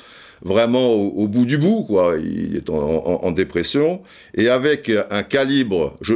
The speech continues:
je le cite, hein, euh, tu vois, braqué, euh, sur, sur, sur la tête, quoi, tu vois, sur, sur, sur la tempe, et il a plus qu'à tirer sur la gâchette, quoi. Je, je veux dire, il, il veut se, se suicider. C'est ce qu'il explique, euh, au, au journaliste qui se trouve en face dans, dans l'émission.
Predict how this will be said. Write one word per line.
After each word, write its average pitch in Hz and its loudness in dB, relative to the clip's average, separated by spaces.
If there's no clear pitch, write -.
je 101 -2
le 104 2
cite, - -2
hein, 98 2
euh, 62 -2
tu - -14
vois, 90 0
braqué, 104 0
euh, 73 -2
sur, 64 -8
sur, - -8
sur - -6
la 52 -6
tête, - -4
quoi, - -10
tu - -14
vois, 92 0
sur, - -8
sur, 64 -2
sur 76 -2
la 71 0
tempe, - -2
et 98 2
il 101 4
a 110 0
plus 151 -4
qu'à 131 0
tirer 131 -2
sur 120 0
la 113 2
gâchette, 117 -4
quoi. - -8
Je, 73 -14
je 73 -6
veux 71 -4
dire, 123 2
il, 101 -2
il 104 2
veut 139 2
se, 104 -2
se - -6
suicider. 113 -2
C'est - -12
ce - -12
qu'il 80 -2
explique, 143 -2
euh, 82 2
au, 80 -2
au 80 -2
journaliste 82 -2
qui - -8
se - -10
trouve - -6
en 85 -2
face 143 0
dans, 80 -2
dans 90 0
l'émission. 92 -2